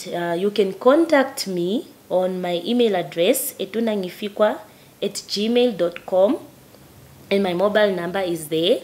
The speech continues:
oh eight five two eight double six eight one two. And the best time to contact me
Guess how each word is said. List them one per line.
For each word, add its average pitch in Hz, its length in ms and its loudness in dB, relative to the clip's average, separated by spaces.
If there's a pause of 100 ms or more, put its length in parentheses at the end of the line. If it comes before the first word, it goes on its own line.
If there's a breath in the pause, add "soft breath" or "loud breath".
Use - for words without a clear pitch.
(160)
oh 185 160 -2
eight 190 200 -4
five 190 760 0
two 262 240 0
eight 190 420 0 (180)
double 180 320 -2
six 214 580 -4 (380 loud breath)
eight 226 240 0
one 196 320 0
two. 208 260 0 (800 loud breath)
And 214 160 0
the 208 80 6
best 220 300 8
time 262 220 6
to 220 100 -2
contact 220 480 0
me 190 300 -4